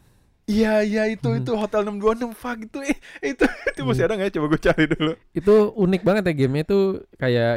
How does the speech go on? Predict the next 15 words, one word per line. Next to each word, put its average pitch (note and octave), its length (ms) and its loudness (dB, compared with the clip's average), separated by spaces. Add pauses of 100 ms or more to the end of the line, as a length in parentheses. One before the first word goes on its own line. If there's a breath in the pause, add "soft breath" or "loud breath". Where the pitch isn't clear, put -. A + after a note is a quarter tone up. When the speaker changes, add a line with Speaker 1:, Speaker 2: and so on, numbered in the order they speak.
Speaker 2:
game C#3 240 -2
tapi C3+ 220 -2
s-, D3 180 -6
modelnya C3 360 0
streaming B2 460 -4
di A#2+ 260 0
websitenya A2+ 480 -2
dia. G#2+ 260 -2 (460)
Itu C3+ 160 -2
gamenya E3 340 0
cuman D#3 160 0
bisa C3 160 0
lu B2+ 140 2
mainin A#2+ 400 -4
kalau C#3 380 -2